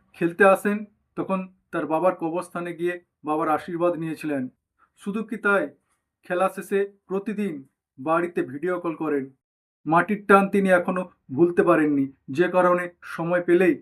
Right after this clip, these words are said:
মাঝে মাঝে বাড়িতে ছুটে যান। এই মাটির টান আছে বলেই তিনি এই সিরিজে সবচেয়ে বেশি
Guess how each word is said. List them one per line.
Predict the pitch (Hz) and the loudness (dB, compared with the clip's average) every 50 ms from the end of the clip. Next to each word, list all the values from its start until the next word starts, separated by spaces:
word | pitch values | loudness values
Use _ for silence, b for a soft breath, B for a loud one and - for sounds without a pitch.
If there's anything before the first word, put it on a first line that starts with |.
| _ _ - 143 | _ _ -8 -6
মাঝে | 151 160 143 165 | -4 -4 -2 -4
মাঝে | 165 160 151 151 135 135 147 | -4 -4 -4 -4 -2 0 2
বাড়িতে | 143 143 147 - - 170 165 165 _ _ _ _ _ _ _ _ _ _ _ _ _ | 2 2 0 2 4 2 2 2 _ _ _ _ _ _ _ _ _ _ _ _ _
ছুটে | - 165 143 165 151 143 | -12 -6 -2 0 2 2
যান। | 147 139 131 131 170 | 2 2 4 8 10
এই | 196 202 175 165 | 10 10 10 8
মাটির | 170 170 - - 208 220 - - | 6 6 6 4 0 0 4 6
টান | 202 196 196 165 160 | 6 6 6 4 2
আছে | 160 - 214 202 190 | 2 4 4 6 8
বলেই | 196 196 190 175 139 131 - - _ _ _ _ _ - | 8 6 6 4 4 0 -2 -10 _ _ _ _ _ -2
তিনি | 180 175 185 196 190 180 - _ _ _ _ _ - 170 | -2 2 2 2 2 0 -4 _ _ _ _ _ 2 4
এই | 170 180 180 - | 4 4 4 2
সিরিজে | 202 190 180 196 165 190 202 190 - - - - | -2 0 0 0 2 6 6 6 6 4 -4 -4
সবচেয়ে | 185 196 190 - - - - 214 180 170 | -4 -4 -4 -4 -8 -2 0 0 2 2
বেশি | 190 196 - | 0 -2 0